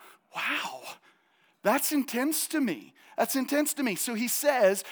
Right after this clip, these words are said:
"You now live at peace with God." This is contrasted to verse ten of the same chapter, chapter five, verse ten, which says, "For if while we were enemies with God, he reconciled us."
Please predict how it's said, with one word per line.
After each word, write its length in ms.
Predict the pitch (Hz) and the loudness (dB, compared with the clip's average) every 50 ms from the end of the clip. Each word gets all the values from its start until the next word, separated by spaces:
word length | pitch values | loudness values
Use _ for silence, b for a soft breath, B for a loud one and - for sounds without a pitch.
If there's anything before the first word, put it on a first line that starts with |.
| B 233 B | B -14 B
"You 320 | 180 185 262 294 320 311 | -2 0 2 2 2 2
now 560 | 247 240 208 233 254 254 247 196 175 190 202 B B B - | 2 2 4 4 6 6 6 6 4 4 2 B B B -6
live 220 | - 185 233 202 | -4 -4 -4 -4
at 160 | 240 - _ | -6 -8 _
peace 320 | - - 277 302 285 - 277 | -4 0 0 0 0 -2 -4
with 120 | 240 - | -6 0
God." 240 | - 180 151 147 151 | 2 4 4 4 2
This 200 | 262 285 - 269 | -2 -2 -2 -2
is 100 | 240 - | -4 -6
contrasted 880 | - - - 285 311 359 359 - - 214 160 143 - - - 190 202 B B B B - | -6 -4 0 2 2 2 2 2 0 0 0 0 -2 -6 -8 -10 -10 B B B B -6
to 100 | - 220 | -4 0
verse 320 | 180 214 208 196 - - - | 2 2 2 2 0 -6 -6
ten 520 | - - 294 285 262 175 165 208 247 233 - _ _ _ _ _ _ _ _ _ _ _ - - - | -4 -2 0 2 2 2 0 -2 -4 -6 -8 _ _ _ _ _ _ _ _ _ _ _ -10 -2 0
of 160 | 185 185 151 | 0 0 0
the 60 | 175 | -2
same 320 | - - 220 208 196 185 - | -2 -2 -2 -2 -2 -4 -2
chapter, 360 | - 170 147 151 - 185 185 | 0 2 2 0 -2 -6 -8
chapter 320 | - - 185 185 - 185 | -4 -4 -4 -2 -4 -8
five, 300 | 180 - 185 170 170 165 | -2 0 0 0 0 0
verse 200 | 170 165 156 - | -4 -8 -8 -10
ten, 280 | - - 202 165 143 147 B B B B | -8 -8 -8 -8 -8 -8 B B B B
which 200 | - 208 - - | -4 -4 -2 0
says, 280 | - 233 214 208 185 - | 0 2 2 2 0 -4
"For 440 | - - - 285 311 311 247 214 - - | -8 -4 0 4 6 8 8 8 6 4
if 240 | 262 285 285 - 202 | 0 0 0 -2 4
while 380 | 190 226 240 247 254 254 240 | 6 8 10 10 10 8 6
we 180 | 214 233 254 247 | 2 -2 -4 -2
were 240 | 226 233 233 226 - - | -2 -2 -2 -2 0 2
enemies 520 | 240 269 285 330 311 285 247 190 170 - | 2 4 4 4 2 2 0 -2 -4 -8
with 180 | 170 165 - - | -10 -10 -6 -2
God, 360 | 165 139 131 127 131 156 170 B B B B B | -2 0 2 2 0 0 -4 B B B B B
he 160 | - 233 226 | -4 -4 -2
reconciled 760 | 196 196 202 220 220 - 202 175 156 - 165 131 127 123 123 139 | 6 8 8 8 8 4 -2 -2 -2 0 0 0 0 -2 -2 -4
us." 200 | 175 196 - | -6 -6 -8